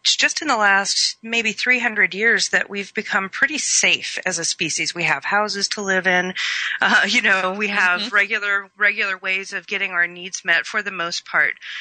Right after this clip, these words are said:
Speaker 1: But all that physiology that we developed over time, you know, the majority of our history is still there. And so we've got the traditional fight, fight, or flee, freeze that, that takes over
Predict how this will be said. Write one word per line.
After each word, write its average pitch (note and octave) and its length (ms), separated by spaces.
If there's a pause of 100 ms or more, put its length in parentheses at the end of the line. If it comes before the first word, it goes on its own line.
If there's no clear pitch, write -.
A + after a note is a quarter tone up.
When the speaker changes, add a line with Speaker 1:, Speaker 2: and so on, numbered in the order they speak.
(400)
Speaker 1:
But A3 200
all A#3+ 160
that C#4 220
physiology F3 1000 (280)
that F3 440
we F#3+ 180
developed F#3 480
over F3+ 260
time, F3 680 (300)
you G3 100
know, E3+ 140
the D#3+ 80
majority G3 540
of D#3 100
our D3 80
history E3+ 400
is E3+ 80
still G3+ 260
there. F#3+ 460
And G3 160
so F#3 460 (600)
we've G#3+ 200
got G#3+ 460 (120)
the F3 340
traditional G3 540
fight, G3 340
fight, F3 320
or - 60
flee, D3+ 500
freeze E3+ 540
that, - 480 (440)
that F3 180
takes - 440
over E3+ 520